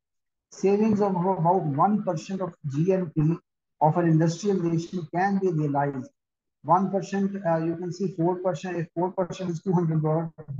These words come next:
two hundred billion dollars, then I think one percent is fifty billion dollars.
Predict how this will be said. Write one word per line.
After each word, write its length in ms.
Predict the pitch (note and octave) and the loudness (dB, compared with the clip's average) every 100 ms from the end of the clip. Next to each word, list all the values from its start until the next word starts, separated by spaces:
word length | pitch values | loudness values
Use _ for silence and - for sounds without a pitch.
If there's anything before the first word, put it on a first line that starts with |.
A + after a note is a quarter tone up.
| E3+ E3 | -4 0
two 80 | |
hundred 220 | E3 E3 D3+ | 2 2 2
billion 240 | F3+ F#3 | 2 2
dollars, 380 | D3 D3 F#3 - _ _ _ | 2 2 -2 -6 _ _ _
then 140 | D3+ D#3+ | -2 0
I 100 | E3 | 0
think 180 | E3+ D#3+ | 0 0
one 160 | E3+ | 0
percent 340 | F#3+ F3+ F3+ F3 | 0 -6 -4 -8
is 120 | D#3+ | -6
fifty 420 | F3+ F3+ F#3 A3 | -4 -2 -4 -2
billion 260 | G#3 G3+ G3+ | -2 0 0
dollars. 360 | F#3+ F#3+ E3 | 2 0 -2